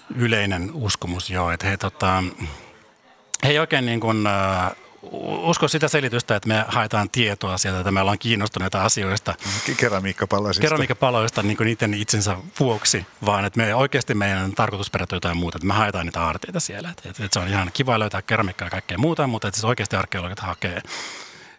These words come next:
Speaker 1: ö, kultaa ja rikkauksia.
Speaker 2: Mm, no eik-, eiks paikallisille <laughs> sit tuu semmonen olo, että no, minäpä käyn hakemassa ennen kuin noi löytää?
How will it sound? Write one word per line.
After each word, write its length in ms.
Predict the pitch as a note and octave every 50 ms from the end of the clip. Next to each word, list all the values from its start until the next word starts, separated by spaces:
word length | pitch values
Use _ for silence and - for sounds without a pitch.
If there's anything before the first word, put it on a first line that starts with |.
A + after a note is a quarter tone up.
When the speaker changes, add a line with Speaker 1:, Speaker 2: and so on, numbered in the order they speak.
| _ -
Speaker 1:
ö, 160 | F#2 F#2 F2+ -
kultaa 380 | B2 G#2+ G2+ F#2+ - - E2+
ja 60 | E2
rikkauksia. 560 | E2 F2 - - - - - - - - - - - - - -
Speaker 2:
Mm, 180 | - A2+ G2+ G2
no 160 | A2 A2 A#2+ C#3+
eik-, 180 | D3+ D3 C#3
eiks 220 | D#3+ D#3 C#3 - -
paikallisille 560 | - D3+ C#3+ - A#2+ A2 A2 A2+ - C3 A#2+ F#2
<laughs> 0 |
sit 220 | - A#2 A#2+ - -
tuu 100 | - A#2
semmonen 380 | - B2 A#2 A2+ G2+ G2+ G2+
olo, 240 | G#2 G#2 G2 F#2+ F#2+
että 240 | F#2 - - G#2 F#2 - - - - - - - -
no, 160 | A2+ A2+ A#2+ C3+
minäpä 380 | C3+ B2+ B2 A#2+ G#2 - F#2 F2+
käyn 260 | - G#2 G2 G2+ F#2+
hakemassa 580 | G2 A2 A2 - A2 F#2+ F#2+ F2+ - - G#2
ennen 160 | G2+ F#2+ F#2+ F#2
kuin 140 | G2+ F#2+
noi 180 | F#2+ F#2+ G2+ G2+
löytää? 440 | G#2 F#2 D#2+ D2 - - - -